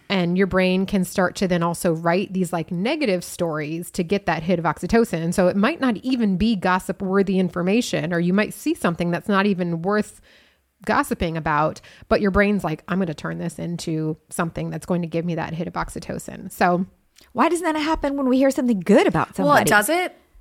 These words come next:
Speaker 3: Does
Speaker 2: Does
Speaker 3: it
Speaker 2: the
Speaker 3: work
Speaker 2: same
Speaker 3: the same
Speaker 2: thing
Speaker 3: way?
Speaker 2: happen?
Speaker 1: I don't, I don't know. I, I, I don't know. The, the research didn't say
Speaker 2: No,
Speaker 1: that,
Speaker 2: jealousy
Speaker 1: but
Speaker 2: kicks in, and it's a
Speaker 1: Yeah.
Speaker 2: reverse, probably.
Speaker 1: Probably. Yeah, I
Speaker 2: Really?
Speaker 1: just don't think it's the same. I think maybe
Speaker 3: Hmm.
Speaker 1: there's a different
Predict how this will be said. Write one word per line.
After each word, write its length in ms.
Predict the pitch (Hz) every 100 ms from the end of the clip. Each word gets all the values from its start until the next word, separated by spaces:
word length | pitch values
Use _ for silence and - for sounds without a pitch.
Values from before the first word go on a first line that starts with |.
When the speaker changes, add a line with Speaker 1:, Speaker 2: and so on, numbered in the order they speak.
| -
Speaker 3:
Does 100 | 208
Speaker 2:
Does 120 | 247
Speaker 3:
it 20 |
Speaker 2:
the 60 | 254
Speaker 3:
work 80 | 233
Speaker 2:
same 120 | 262
Speaker 3:
the 20 | 269
same 140 | 277
Speaker 2:
thing 60 | 262
Speaker 3:
way? 60 |
Speaker 2:
happen? 300 | 202 277 349 523 - -
Speaker 1:
I 100 | 302
don't, 240 | 381 392 - -
I 120 | 208
don't 180 | 240 233
know. 200 | 220 226
I, 140 | 165 185
I, 360 | 202 196 190 190
I 100 | 180 220
don't 120 | 233
know. 360 | 233 160 160 -
The, 340 | 208 202 190 185
the 120 | 185
research 400 | 196 214 202 -
didn't 240 | 202 185 165
say 260 | - 170
Speaker 2:
No, 60 | -
Speaker 1:
that, 220 | 220 220
Speaker 2:
jealousy 340 | 220 277 359
Speaker 1:
but 180 | 180 175
Speaker 2:
kicks 260 | 175 180 -
in, 240 | 165 135
and 120 | 165 196
it's 160 | 190
a 60 | -
Speaker 1:
Yeah. 60 | 190
Speaker 2:
reverse, 720 | 277 302 370 175 - - - -
probably. 560 | 190 151 160 113 - -
Speaker 1:
Probably. 600 | 190 180 175 160 156 160 _
Yeah, 200 | 190 170
I 60 | 185
Speaker 2:
Really? 100 | 180
Speaker 1:
just 160 | 202 -
don't 180 | 190
think 180 | 190 180
it's 140 | 185 -
the 120 | 175
same. 340 | - 214 220 170
I 60 |
think 280 | 175 220 220 208
maybe 240 | 190 220
Speaker 3:
Hmm. 20 |
Speaker 1:
there's 200 | 233 175
a 40 | 175
different 440 | 175 - 170 -